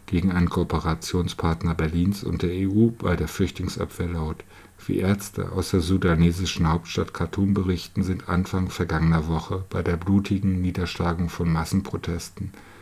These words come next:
mehr als hundert Menschen umgebracht sowie mindestens siebzig vergewaltigt worden.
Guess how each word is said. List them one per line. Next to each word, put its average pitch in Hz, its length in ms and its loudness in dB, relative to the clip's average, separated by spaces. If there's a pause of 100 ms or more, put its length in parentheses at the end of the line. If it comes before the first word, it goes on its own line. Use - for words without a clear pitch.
(180)
mehr 95 140 4
als 85 220 0
hundert 87 240 4
Menschen 87 340 0
umgebracht 98 560 2 (400)
sowie 92 280 4
mindestens 87 500 6
siebzig 87 340 -4
vergewaltigt 80 760 -4
worden. 85 300 -4